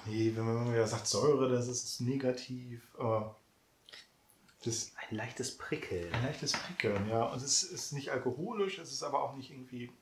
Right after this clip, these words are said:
Speaker 1: die, die, die Fruchtsäure, es ist einfach irgendwie, ja, vielleicht doch, natürlich ist es beides so ein bisschen, aber
Speaker 2: Ja. Was ich, weswegen ich grad noch mal probiert hab, weil du
Speaker 1: Ja.
Speaker 2: so gemacht hast.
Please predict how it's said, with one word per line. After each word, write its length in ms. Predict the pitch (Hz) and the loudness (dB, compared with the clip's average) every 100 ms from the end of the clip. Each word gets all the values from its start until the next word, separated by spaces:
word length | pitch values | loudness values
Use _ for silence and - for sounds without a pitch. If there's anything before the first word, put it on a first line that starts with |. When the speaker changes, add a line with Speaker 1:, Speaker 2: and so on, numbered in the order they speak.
| - - | -20 -18
Speaker 1:
die, 60 | |
die, 180 | 113 120 | -12 -12
die 360 | 117 117 110 - - - | -10 -8 -8 -10 -18 -20
Fruchtsäure, 580 | - - - - 143 135 | -2 0 2 4 4 4
es 60 | 127 | 2
ist 40 | - | 0
einfach 220 | - 147 | -4 -8
irgendwie, 380 | 135 123 123 123 - _ _ - | -6 -4 -4 -4 -14 _ _ -6
ja, 100 | 95 | 2
vielleicht 200 | 113 110 | 4 4
doch, 160 | - | 0
natürlich 320 | 120 104 123 110 | 0 2 2 2
ist 80 | 95 | -2
es 240 | - - _ _ - - _ - | -4 -10 _ _ -20 -20 _ 0
beides 360 | 113 104 87 | 2 2 0
so 40 | 90 | -2
ein 40 | |
bisschen, 280 | 90 - 90 | -6 -10 -10
aber 340 | 98 101 95 - - _ _ _ _ _ _ _ _ - - - 98 | -4 0 -2 -4 -16 _ _ _ _ _ _ _ _ -18 -18 -18 -6
Speaker 2:
Ja. 220 | 98 98 - - - - 123 - 180 180 165 131 | -2 -2 -4 -14 -14 -12 -12 2 4 6 4 10
Was 200 | 147 151 | 10 10
ich, 140 | 165 | 10
weswegen 460 | 147 143 156 147 - | 10 10 8 6 2
ich 180 | 147 - | 0 6
grad 200 | 147 156 | 8 8
noch 80 | 151 | 6
mal 100 | 139 | 4
probiert 360 | 135 120 160 147 | 4 4 6 6
hab, 140 | 113 | 8
weil 140 | 120 | 8
du 60 | 120 | 8
Speaker 1:
Ja. 60 | 110 | 10
Speaker 2:
so 180 | 151 | 10
gemacht 300 | 151 120 113 | 10 8 4
hast. 140 | 113 | -2